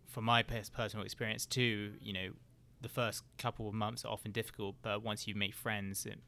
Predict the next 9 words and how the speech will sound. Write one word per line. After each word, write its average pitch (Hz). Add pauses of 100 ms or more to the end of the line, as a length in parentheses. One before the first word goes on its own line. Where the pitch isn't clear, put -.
makes 98
it 98
a 95
lot 90
easier. 95 (1120)
Um, 117 (1120)
on 143
that 143
point, -